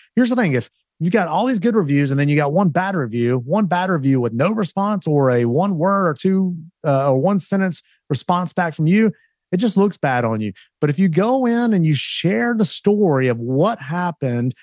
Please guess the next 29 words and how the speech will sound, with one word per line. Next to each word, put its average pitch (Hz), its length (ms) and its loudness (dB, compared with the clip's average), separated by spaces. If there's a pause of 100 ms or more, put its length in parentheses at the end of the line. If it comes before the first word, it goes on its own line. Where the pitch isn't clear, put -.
(220)
and 139 180 2
what 185 220 0
took 220 240 -2
place 131 720 0
to 160 500 2
the 143 140 -4
future 175 540 0
potential 165 520 -2
guest, 127 560 -4 (320)
they 156 140 0
will 208 160 2
realize 156 640 -2
that 131 160 -2
the 123 60 -4
truth 165 440 0 (260)
has 131 200 0
set 131 280 -2
you 139 120 0
free 202 540 -2
and 135 260 0
they 131 100 4
understand 208 500 -2
where 185 100 2
you 156 180 2
come 151 260 0
from 151 180 0
as 123 120 -2
a 117 40 -6
host, 208 360 0